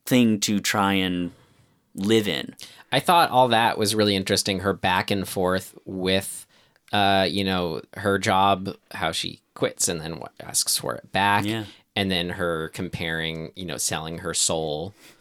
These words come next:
Speaker 2: by doing the
Speaker 1: Yeah.
Speaker 2: casting couch thing till, like, she gets to saying, "Is that any different from
Speaker 1: Right.
Speaker 2: <laughs> selling their, her soul to him in a certain way?"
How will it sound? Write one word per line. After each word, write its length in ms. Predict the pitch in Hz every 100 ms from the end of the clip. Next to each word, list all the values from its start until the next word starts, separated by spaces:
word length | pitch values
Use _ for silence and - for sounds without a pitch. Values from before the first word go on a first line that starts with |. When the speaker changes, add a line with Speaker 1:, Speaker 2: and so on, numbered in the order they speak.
| - - -
Speaker 2:
by 180 | - 151
doing 340 | 98 82 87 87
the 100 | 87
Speaker 1:
Yeah. 200 | 113 120
Speaker 2:
casting 240 | - 104
couch 360 | 98 87 92 -
thing 240 | 95 90
till, 120 | 92 90
like, 140 | 90
she 140 | -
gets 240 | 95 85 -
to 60 |
saying, 360 | 101 92 82 80
"Is 120 | 90
that 240 | - 85 82
any 240 | 82 85
different 600 | 82 82 - 85 101 - -
from 520 | 101 85 - 135 139 - - -
Speaker 1:
Right. 240 | 170 - - - 139
Speaker 2:
<laughs> 240 | - 160
selling 340 | - 110 107 117
their, 200 | 107 107 -
her 100 | 110
soul 280 | - 104 110
to 140 | 104
him 420 | 98 101 95 110 - - _
in 120 | - 107
a 60 |
certain 340 | 98 104 90 98
way?" 380 | 95 95 104